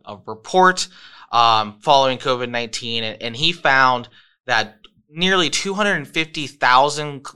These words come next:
unemployment claims were filed by deceased individuals or individuals who are, were incarcerated. Um, and while that's not, you know, every fraudulent fl-, uh, fraudulent filing that we saw here in the state of Ohio,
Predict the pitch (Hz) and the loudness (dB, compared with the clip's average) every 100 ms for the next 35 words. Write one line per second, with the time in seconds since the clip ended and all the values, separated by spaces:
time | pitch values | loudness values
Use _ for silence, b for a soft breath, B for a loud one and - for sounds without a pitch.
0 | - 131 139 135 131 123 - - 117 110 | -4 -2 -2 -4 -6 -6 -8 -6 -4 -4
1 | 107 117 110 - 120 123 123 120 120 113 | -6 -10 -6 0 2 4 0 -2 0 -2
2 | 110 107 - 151 180 - 151 147 147 143 | -2 -4 -2 -2 -4 -6 -8 -4 -4 -4
3 | 143 139 - b b - 117 147 147 139 | -6 -6 -8 b b -12 -6 -4 -4 -6
4 | 131 127 117 127 117 110 117 107 113 110 | -4 -4 -4 -4 -4 -2 -4 -4 -6 -6
5 | - 107 - 98 95 92 92 b b b | -2 -2 -2 -4 -14 -16 -20 b b b
6 | b 113 110 104 104 107 139 156 156 151 | b 2 4 4 2 -2 2 4 4 2
7 | 160 156 - 127 110 101 _ _ 151 170 | 2 2 0 -8 -8 -10 _ _ -2 -2
8 | 143 147 - 147 139 131 131 127 95 - | -4 -8 -4 2 4 4 0 -8 -8 -18
9 | - 131 - - 117 - - 131 127 127 | -6 -4 -4 0 0 -2 -4 0 0 -2
10 | 120 - 120 117 113 113 104 107 - 120 | -8 0 2 2 0 -6 -8 -4 -2 0
11 | 113 113 120 110 107 - 107 107 107 107 | 0 -2 -6 -6 -6 -8 -8 -6 -2 -2
12 | 107 104 | -2 -6